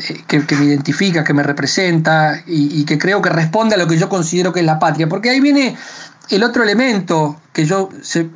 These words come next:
que yo vinculo mucho a la hora de hablar de patria o de nacionalismo,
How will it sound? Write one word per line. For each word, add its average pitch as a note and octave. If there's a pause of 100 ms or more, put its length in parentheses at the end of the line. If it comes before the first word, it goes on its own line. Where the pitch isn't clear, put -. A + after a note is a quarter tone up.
(140)
que -
yo F#3
vinculo G#3
mucho G#3+
a G3+
la G3
hora G#3
de G3
hablar F#3
de F#3
patria G3+
o F#3
de F3
nacionalismo, E3